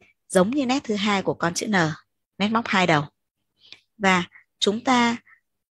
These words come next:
để ý là chúng ta lưu ý điều gì? Chúng ta lưu ý là khi chúng ta viết nét khuyết trên cũng lại ba điểm, giống hệt chữ L, chữ bờ.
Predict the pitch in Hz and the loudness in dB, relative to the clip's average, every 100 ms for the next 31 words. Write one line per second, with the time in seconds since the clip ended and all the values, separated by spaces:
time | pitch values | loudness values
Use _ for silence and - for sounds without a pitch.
0 | _ _ _ _ _ _ - 214 - 180 | _ _ _ _ _ _ 4 4 6 2
1 | 196 302 247 180 - 180 240 233 240 196 | 2 2 0 -2 -6 -4 -2 0 2 0
2 | 220 247 180 196 180 - _ _ _ _ | 2 4 6 6 6 2 _ _ _ _
3 | _ _ _ - 180 220 226 214 220 - | _ _ _ -4 -4 -2 -2 2 2 2
4 | 196 180 247 - - 160 156 147 - 294 | 0 0 -6 -12 -8 -2 -2 -2 -2 2
5 | 277 254 226 233 247 240 294 - 294 - | 2 0 -6 -4 -4 -2 -6 -2 -2 -2
6 | - 302 - 226 220 - - 262 226 - | -6 0 4 4 4 0 0 0 -2 -2
7 | - 196 190 170 - - - - - 180 | 2 4 6 4 2 -12 -20 -12 -4 2
8 | 240 214 - 240 208 160 - 196 165 | 4 4 2 2 2 2 0 2 2